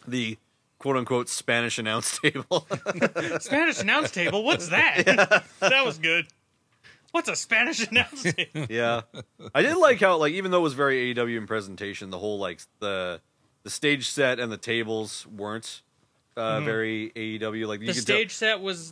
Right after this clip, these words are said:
Speaker 2: the same as R O H has been for the last, like, five years.
Speaker 1: And it had the steps. The
Speaker 2: Yeah.
Speaker 1: steps, too. Yeah, I like that little touch 'cause I remember R O H having the steps.
Speaker 2: Mm-hmm.
Speaker 1: But, uh, the, the, like, the commentary tables just being, like,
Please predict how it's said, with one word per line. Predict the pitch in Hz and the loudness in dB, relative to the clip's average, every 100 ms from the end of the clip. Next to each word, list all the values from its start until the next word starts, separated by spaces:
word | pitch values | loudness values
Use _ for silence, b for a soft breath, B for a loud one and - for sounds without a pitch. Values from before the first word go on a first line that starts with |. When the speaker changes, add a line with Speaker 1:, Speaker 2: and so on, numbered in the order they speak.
| - | -10
Speaker 2:
the | 170 | -8
same | - 175 170 170 | -2 -2 -2 -4
as | 151 | -6
R | 165 156 160 | -4 -2 -2
O | |
H | 156 | -4
has | 151 | -6
been | 151 151 | -8 -8
for | - | -8
the | 143 | -4
last, | 139 139 | -4 -4
like, | 135 117 _ _ _ - | -8 -10 _ _ _ -4
five | 139 131 | -2 -2
years. | 123 120 123 | -4 -6 0
Speaker 1:
And | |
it | 131 | 4
had | 135 143 | 6 4
the | 127 | 2
steps. | - 127 - - - - | 2 2 2 -8 -8 -2
The | 156 | 0
Speaker 2:
Yeah. | |
Speaker 1:
steps, | 143 131 - | 2 -2 -4
too. | 110 90 | -6 -6
Yeah, | 95 95 | -6 -4
I | 98 | -4
like | 101 98 | -4 -6
that | - 90 85 - | -6 -8 -8 -12
little | 95 80 - | -12 -12 -12
touch | 87 - | -12 -12
'cause | 98 | -10
I | 92 | -8
remember | 90 90 90 90 | -8 -10 -10 -8
R | 85 85 | -8 -10
O | 82 | -12
H | 85 | -14
having | 98 82 80 | -14 -14 -16
the | |
steps. | - 87 80 _ _ _ - | -16 -16 -16 _ _ _ -18
Speaker 2:
Mm-hmm. | 139 120 | -14 -8
Speaker 1:
But, | 117 110 | -8 -6
uh, | 101 92 90 - _ _ _ _ | -4 -4 -6 -10 _ _ _ _
the, | 110 104 | -6 -4
the, | 107 107 101 | -2 -2 -2
like, | 101 | -4
the | 98 | -6
commentary | 120 117 117 113 110 | -2 -2 0 -2 -2
tables | 101 113 107 104 | 0 -2 -2 -6
just | 127 107 - | -6 -6 -4
being, | 110 107 104 | -4 -4 -4
like, | 95 | -6